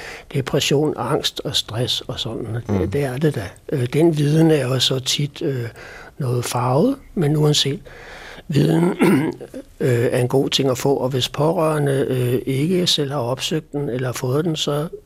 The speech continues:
Speaker 1: siger det altid, "Prøv at søge noget om det, google det og sådan."
Speaker 2: Mm.
Speaker 1: Øh, men ellers så er det jo ikke den viden, vi først og fremmest snakker om. Vi snakker om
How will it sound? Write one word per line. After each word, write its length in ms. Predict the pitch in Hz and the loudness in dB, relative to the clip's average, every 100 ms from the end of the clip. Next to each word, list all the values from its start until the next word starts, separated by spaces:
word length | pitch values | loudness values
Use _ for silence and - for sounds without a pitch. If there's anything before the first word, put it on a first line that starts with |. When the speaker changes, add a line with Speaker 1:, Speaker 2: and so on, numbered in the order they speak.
| - | -8
Speaker 1:
siger 300 | - 151 143 | -4 -2 0
det 60 | 131 | 0
altid, 380 | 120 - 135 127 | -2 0 -2 0
"Prøv 380 | 156 151 139 | 0 0 0
at 60 | 143 254 - | -2 -6 -8
søge 320 | - 185 160 | -2 2 4
noget 200 | 165 127 | 4 2
om 120 | 110 | 0
det, 140 | 123 131 | -4 0
google 380 | 160 - 190 147 | 0 2 0 0
det 140 | 123 | -2
og 160 | 101 - | -4 -4
sådan." 300 | 95 90 113 - - | -6 -8 -10 -14 -8
Speaker 2:
Mm. 80 | 98 85 76 - - - - - - - | -2 -2 -2 -6 -10 -10 -10 -14 -4 4
Speaker 1:
Øh, 380 | 127 120 120 | 6 6 6
men 260 | 117 123 127 | 4 4 4
ellers 280 | 131 185 180 | 6 6 4
så 100 | 165 | 2
er 40 | |
det 160 | 156 151 | 0 0
jo 40 | |
ikke 220 | 147 147 143 | 0 0 -2
den 140 | 143 | 0
viden, 440 | 135 131 131 151 | 0 0 0 0
vi 200 | 151 127 | -2 -2
først 300 | 120 127 117 | -2 -2 -2
og 60 | 123 | -2
fremmest 300 | - 117 - | -2 -4 -4
snakker 260 | 113 113 117 | -4 -4 -6
om. 160 | 120 | -4
Vi 60 | 123 | -4
snakker 340 | - 135 202 | -2 0 2
om 200 | 175 139 | 2 0